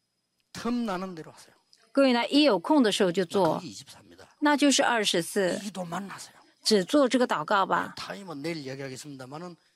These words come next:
Speaker 1: 일단 여러분이 이 부분에 대해서 맞다고 믿어야 되는 겁니다.
Speaker 2: Time呢，明天讲了啊，各位首先要认为这一部分是对的。
Speaker 1: 조금만 해도 됩니다.
Speaker 2: 稍微去做都可以。
Speaker 1: 그냥 제 간증입니다.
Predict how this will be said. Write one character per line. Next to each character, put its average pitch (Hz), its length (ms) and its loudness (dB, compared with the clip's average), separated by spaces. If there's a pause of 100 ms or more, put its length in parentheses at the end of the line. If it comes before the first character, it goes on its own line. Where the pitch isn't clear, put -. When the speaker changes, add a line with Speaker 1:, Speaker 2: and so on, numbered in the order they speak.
(120)
Speaker 1:
일단 196 420 -10
여러분이 170 300 -10
이 180 180 -16
부분에 180 280 -12
대해서 151 300 -10 (720)
맞다고 226 400 -6
믿어야 143 480 -10
되는 95 200 -20
겁니다. 85 500 -20 (260)
Speaker 2:
Time 277 340 2
呢， 202 180 2
明 196 240 0
天 240 180 2
讲 190 220 -2
了 165 80 2
啊， 180 200 2
各 262 160 2
位 247 120 6
首 196 220 2
先 240 180 2
要 233 160 0
认 247 220 2
为 196 100 4
这 262 120 2
一 254 60 4
部 226 140 -4
分 254 100 6
是 247 140 2
对 247 240 4
的。 - 260 -4 (400)
Speaker 1:
조금만 - 920 -10
해도 214 180 -14
됩니다. - 280 -20 (500)
Speaker 2:
稍 320 240 2
微 - 100 6
去 - 160 0
做 262 200 2
都 202 100 2
可 175 240 -4
以。 170 340 -10 (480)
Speaker 1:
그냥 208 300 -10
제 147 140 -12
간증입니다. 98 800 -16